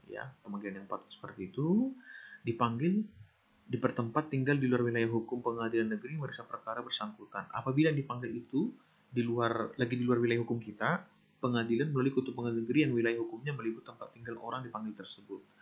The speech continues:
Nah, kalau misalnya, eh, kita memanggil orang yang di, kebetulan dia ada di Lamongan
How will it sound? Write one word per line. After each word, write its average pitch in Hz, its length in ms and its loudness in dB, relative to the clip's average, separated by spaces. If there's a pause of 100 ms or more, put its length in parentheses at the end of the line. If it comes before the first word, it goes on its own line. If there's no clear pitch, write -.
(340)
Nah, 120 160 -4
kalau 120 240 -2
misalnya, 123 560 -2 (400)
eh, 110 540 0 (100)
kita 123 240 2
memanggil 113 800 2
orang 110 240 -2
yang 110 160 -4
di, 107 320 -2 (320)
kebetulan 123 560 2
dia 120 240 6
ada 113 80 0
di 110 160 -2
Lamongan 104 480 -2